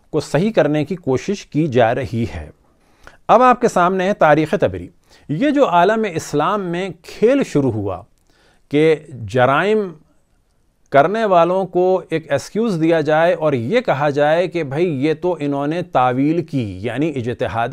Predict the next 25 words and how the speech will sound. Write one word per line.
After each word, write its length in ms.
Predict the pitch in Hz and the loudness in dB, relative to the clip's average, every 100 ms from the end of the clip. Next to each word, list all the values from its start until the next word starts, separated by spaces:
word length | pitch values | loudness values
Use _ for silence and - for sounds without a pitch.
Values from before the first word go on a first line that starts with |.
| 165 | -6
کیا، 240 | 110 80 - _ - - | -8 -12 -16 _ -20 -8
تو 100 | - | -2
سب 260 | 185 - 320 | 0 0 -2
سے 120 | - | -2
پہلا 280 | 240 208 208 | 0 2 4
یہ 140 | 208 | 2
جو 120 | 185 180 | 0 -2
کام 380 | - 156 226 | 2 4 6
ہوا 300 | 202 165 165 | 4 6 8
تو 140 | 180 175 | 8 6
آپ 200 | 160 160 | 4 4
کے 80 | 170 | 0
سامنے 340 | 156 156 170 | 0 0 0
جلد 200 | 131 180 | 0 0
نمبر 280 | 170 151 131 | 0 2 2
تین 240 | 156 175 | 2 0
تاریخ 360 | 156 135 165 156 | 4 4 4 0
تبری 320 | 139 127 165 196 - - - | 0 0 0 -2 -8 -20 -10
اور 240 | - 139 147 | 4 6 6
صفحہ 460 | 123 - 156 147 233 | 2 0 2 4 2
نمبر 460 | 185 147 151 180 170 | 2 0 4 4 4
ہے 240 | 160 185 190 _ _ | 4 2 0 _ _
ٹو 320 | - 190 208 | 0 2 0
سیون 420 | 131 - 147 151 170 175 | -4 2 4 4 0 2
ایٹ، 320 | 151 202 | 6 8